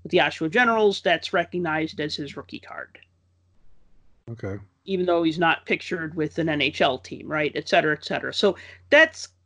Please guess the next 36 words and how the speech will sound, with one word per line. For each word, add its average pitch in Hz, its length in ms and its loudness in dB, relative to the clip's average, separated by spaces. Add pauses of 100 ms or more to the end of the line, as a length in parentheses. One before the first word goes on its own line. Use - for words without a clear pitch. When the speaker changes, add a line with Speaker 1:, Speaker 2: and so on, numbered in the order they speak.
Speaker 1:
kind 254 460 -4
of 240 80 -6
the 254 120 -4
understanding. 247 840 -4
Um, 180 460 0 (720)
really, 294 440 2
I 269 60 6
guess 240 300 0
it's, - 180 -10
like, 233 220 -2
the, 190 240 0
the 160 100 -6
player's 233 640 -2 (100)
earliest 202 600 -2
card 185 500 0
where 170 240 -2
they're 160 540 -2 (560)
either 175 240 2
in 240 180 -2
an 247 140 2
N 226 140 2
H 220 200 0
L 208 140 4
uniform 180 720 0
or 180 240 -2
in 175 120 2
an 170 140 0
N 170 200 0
H 160 260 -4
L 147 120 -2
set, - 460 -6
with 165 140 -8
the 170 80 -6
case 165 340 -2
of, 151 120 -6
like, 143 260 -4